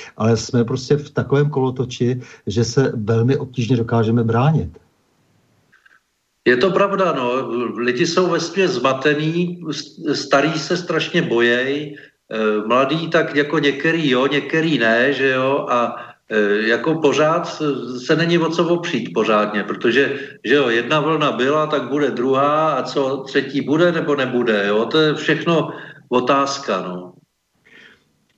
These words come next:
Speaker 1: Rodina, vlast, jazyk, národní stát, to se tě ani nemusím možná moc ptát, protože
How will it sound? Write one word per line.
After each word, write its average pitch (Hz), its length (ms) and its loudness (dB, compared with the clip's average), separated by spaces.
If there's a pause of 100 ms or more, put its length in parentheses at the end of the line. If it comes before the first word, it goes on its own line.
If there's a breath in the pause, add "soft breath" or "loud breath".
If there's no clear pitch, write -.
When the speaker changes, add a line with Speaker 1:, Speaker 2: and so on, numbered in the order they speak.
Speaker 1:
Rodina, 151 420 2
vlast, 131 440 -2
jazyk, 139 360 0
národní 139 460 2
stát, 135 360 -2
to 139 80 -10
se 147 140 -6
tě 156 100 0
ani 143 220 2
nemusím 143 280 0
možná 139 260 2
moc 139 180 0
ptát, 127 580 0
protože 127 520 0